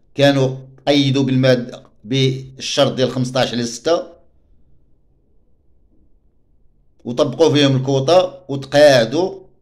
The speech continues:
واللوائح خارجه باش يترقاو باكثر من س-، ثلاث سنين، ثلاثه سنين هي خارجه قبل ما ي-، ليه من بعد ثلاثه سنين اللي، اللي تحالوا على المعاش طبقوا فيهم الكوطا، واخا تقاعدوا ويتقاعدوا بالسلم التاسع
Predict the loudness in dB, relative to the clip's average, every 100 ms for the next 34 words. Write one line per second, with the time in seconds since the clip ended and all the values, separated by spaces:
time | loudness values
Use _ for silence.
0 | -12 -12 -6 2 6 6 6 2 0 2
1 | 2 2 -2 -4 -6 -6 -6 -2 -2 -2
2 | -4 -4 -4 -4 -8 -6 -4 -4 -6 -6
3 | -6 -6 -10 -20 -20 _ -4 -2 -4 -4
4 | -2 0 0 0 2 2 0 -4 -6 -6
5 | -4 -2 -2 -4 -12 -14 -2 2 2 2
6 | -2 -2 -2 -4 -16 -20 _ -8 -4 -4
7 | -4 -4 -2 -2 -4 -8 -10 -2 0 0
8 | -2 -2 0 2 0 -6 -20 _ _ _
9 | -20 -20 _ -4 -4 0 2 2 -2 -2
10 | 0 2 2 2 0 4 4 6 4 -2
11 | -8 -20 _ _ _ _ _ -12 -2 2
12 | 2 2 -4 -2 -2 -2 0 0 0 -4
13 | -8